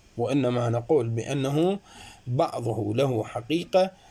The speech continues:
وبعضه مجرد خيالات وأوهام وخزعبلات. قال: "والحق أن له"، يعني أن للسحر أثرا، أثرا هذا اسم إن، "أثرا حقيقيا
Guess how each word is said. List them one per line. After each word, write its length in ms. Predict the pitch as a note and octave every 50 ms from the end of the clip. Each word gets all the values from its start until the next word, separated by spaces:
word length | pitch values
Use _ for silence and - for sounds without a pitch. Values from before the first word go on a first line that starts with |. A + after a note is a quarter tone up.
| - -
وبعضه 580 | - - A#2+ C#3 D3 C3 D3 D#3 D#3+ D#3 E3 E3
مجرد 520 | D#3 B2 A2+ A#2+ C3+ C#3 C#3+ D#3+ D#3+ E3
خيالات 760 | - - A#2+ - G2 G#2+ A2 A#2 B2 C3+ D3+ F3 E3+ - -
وأوهام 800 | A#2+ A#2+ - - - - - A2+ G#2+ G#2+ A#2+ C#3 E3 F3+ F3 D3+
وخزعبلات. 960 | B2 - C3+ A#2 A#2 - - G#2 G#2+ A2 A2+ A#2+ A#2 A2+ A2 A2 A2+ A2+ - - - -
قال: 300 | C#3+ D#3 D#3 C#3 A#2+ A2+
"والحق 800 | A2 A2+ B2 B2 A#2+ A2+ - - - F3 E3+ E3+ - - - E3+ F3 D3+ G#2 F#2+ - _ - - - - - - - - - - - - - - - - -
أن 560 | D#3 D3+ D3 D3+ D3 C#3+ C#3 C#3 C#3+ C#3+ C#3
له"، 560 | C#3 C#3+ C#3+ C3+ B2 D3+ F3+ F#3 E3 B2+ A2 - - - -
يعني 260 | A#2+ A2+ - A#2+ A#2
أن 320 | A#2 - B2 B2+ C3 C3 C3
للسحر 680 | B2+ C3 C3 - - - G3+ F#3 - - B2+ G#2+ - - - - - - - - - - - - - - - - - - - -
أثرا، 800 | G3 G#3 G3+ G#3 G3 E3+ E3+ E3 D#3 D#3+ E3 D#3+ D3+ B2 A#2 - - - -
أثرا 420 | C3 A2+ D3+ C3+ C#3+ D3 C#3 C#3 C#3+
هذا 180 | D3 C#3+ -
اسم 260 | - - - C3 B2 B2 A2
إن، 280 | A#2+ A2+ G2+ G2 G#2 - - - - - - - - - - - - -
"أثرا 560 | G3+ G#3 - F#3 D#3 C#3+ C#3 C3 C3+ A#2+ A2+ -
حقيقيا 1400 | - - F3 F3+ F3+ - G3+ G3 F#3+ F3+ F3+ - C#3 C3+ C3 B2 A#2 A#2+ B2+ C3+ C3+ C3+ C3+ C3+ C3+ C3+ -